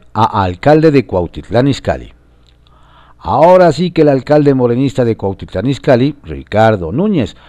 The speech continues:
se indignó luego de que un vecino le mentara la madre al reclamarle por su inacción en las inundaciones que se registraron en el ayuntamiento y que se presentó luego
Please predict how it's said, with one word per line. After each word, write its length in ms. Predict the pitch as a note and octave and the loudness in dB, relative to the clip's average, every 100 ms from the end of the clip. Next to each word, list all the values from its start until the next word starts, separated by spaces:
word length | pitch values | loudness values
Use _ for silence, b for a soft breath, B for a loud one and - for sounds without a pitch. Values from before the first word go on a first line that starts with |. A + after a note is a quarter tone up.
| b | b
se 260 | - A#2+ A#2 | -4 2 2
indignó 840 | A2+ A2 G2 G2 F2+ F#2+ C#3 F#3+ _ _ _ _ _ - | 2 -2 -4 -8 -6 -4 -2 -2 _ _ _ _ _ -12
luego 340 | D#2 A#2+ A2 | -2 0 0
de 120 | F#2+ E2+ | -2 -6
que 120 | A2+ | -6
un 120 | C#3+ | -2
vecino 500 | G3+ F3 E3 D#3 F3 b _ | -2 -2 -2 -2 -4 b _
le 180 | G#2 G#2 | -4 -4
mentara 500 | F#2 E2 D2+ G2+ B2 | -4 -8 -4 0 2
la 140 | C#3 | 2
madre 400 | B2+ G#2+ G#2 A#2+ b b b - | 0 0 -2 -6 b b b -4
al 300 | C#3 C#3 B2+ | 2 2 2
reclamarle 760 | C#3 C3+ B2+ B2+ B2+ A#2 B2 | 0 0 -2 0 0 0 0
por 260 | A#2+ A2+ A2 | -2 -2 -2
su 240 | - A2+ - | -4 -6 -4
inacción 760 | A#2+ A2 G2+ F2+ G#3+ A3+ A#2 b b - | -4 -2 -4 -4 0 0 -2 b b -8
en 200 | G3 G3 | -4 -2
las 180 | F#3+ F#3+ | -2 -2
inundaciones 760 | F#3+ F#3 F#3+ F3 C#3+ D3 - _ _ | -6 -4 -4 -2 -2 -2 -6 _ _
que 160 | - E2 | -10 -8
se 180 | - E2 | -6 -8
registraron 800 | D#2 - D2+ - A2 A#2 A#2 - - | -8 -12 -14 -6 -2 -2 -4 -10 -8
en 180 | A2+ G#2 | -4 -4
el 100 | F#2+ | -4
ayuntamiento 840 | E2+ E2+ F2 A2+ G#3+ F#3 G2 - b b b - | -6 -8 -8 -4 -2 -2 -6 -10 b b b -6
y 260 | D3 C#3 B2+ | 0 0 0
que 220 | C#3 B2+ | 2 2
se 220 | - B2 | 2 -2
presentó 540 | G2 A2+ G2+ G2 A#2+ | -2 -6 -6 -6 -4
luego 420 | A2+ D3 G#3 A3 | 0 2 2 2